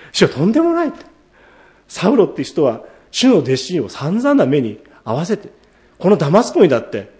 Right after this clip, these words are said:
私たちを殺そうとやってきたような人ですよ」。「祭司長たちから権限を受けて、私たちを潰そうとやってくるんだ」。「ありえないよ、そんなこと」。だけども主は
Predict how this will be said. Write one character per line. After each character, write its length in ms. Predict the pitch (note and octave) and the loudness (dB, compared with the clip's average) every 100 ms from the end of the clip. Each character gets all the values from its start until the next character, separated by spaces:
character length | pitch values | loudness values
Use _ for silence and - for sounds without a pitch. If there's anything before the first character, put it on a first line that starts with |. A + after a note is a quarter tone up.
| _ | _
私 280 | C#3+ A#3+ D4 | -6 -2 0
た 100 | D#4 | 0
ち 100 | - | 0
を 60 | C3 | -2
殺 240 | - G#3+ B3+ | 2 2 4
そ 160 | F4+ | 2
う 40 | F4+ | 4
と 300 | D#4+ A3 - _ _ _ | 2 -2 -10 _ _ _
や 120 | E3 | -6
っ 40 | D#3 | -2
て 140 | C4+ | -4
き 60 | C4+ | 0
た 80 | G3 | 2
よ 100 | D3 | 2
う 20 | |
な 60 | |
人 200 | A2 - | -2 -6
で 80 | C3 | -8
す 160 | - A#2+ | -8 -16
よ」。 80 | A2+ _ _ _ _ _ _ _ _ _ _ _ _ - | -20 _ _ _ _ _ _ _ _ _ _ _ _ -16
「祭 220 | - A2+ | -10 -8
司 80 | - | -6
長 100 | C3+ | -6
た 120 | B2+ | -6
ち 100 | A2+ | -8
か 100 | A#2 | -10
ら 60 | G#2 | -10
権 240 | - D3+ | -4 -2
限 120 | D#3+ C#3 | -2 -4
を 20 | |
受 120 | D3+ | -6
け 60 | - | -10
て、 180 | B2 - _ _ _ - | -14 -20 _ _ _ -14
私 240 | B2 E3 | -8 -6
た 100 | G3 | -4
ち 100 | - | -6
を 20 | |
潰 260 | C#3 D#3 D#3 | -6 -6 -6
そ 180 | G#3+ C4 | -4 -2
う 40 | |
と 340 | D#3+ G2+ - _ - | -2 -6 -10 _ -18
や 100 | G#2 | -16
っ 40 | |
て 120 | - F3 | -12 -8
く 120 | C#4+ | -4
る 80 | C#4+ | -4
ん 60 | |
だ」。 80 | - - _ _ _ _ _ _ _ _ _ _ _ _ _ _ _ _ _ _ _ _ _ _ _ _ _ _ _ _ _ _ - | -6 -16 _ _ _ _ _ _ _ _ _ _ _ _ _ _ _ _ _ _ _ _ _ _ _ _ _ _ _ _ _ _ -18
「あ 100 | G2+ | -10
り 80 | |
え 100 | A2 | -6
な 120 | G#3 C#3+ | -6 -8
い 40 | |
よ、 80 | G2 - | -12 -20
そ 100 | G#2 | -20
ん 60 | |
な 60 | G2 | -20
こ 100 | - | -20
と」。 160 | G#2 - _ _ _ _ _ _ _ _ _ _ _ _ _ _ _ _ _ - | -20 -20 _ _ _ _ _ _ _ _ _ _ _ _ _ _ _ _ _ 0
だ 120 | G3 | 4
け 60 | |
ど 100 | D#3 | 4
も 60 | B2+ | 2
主 180 | - D#3 | -2 -2
は 300 | B2 G#3 | -2 -4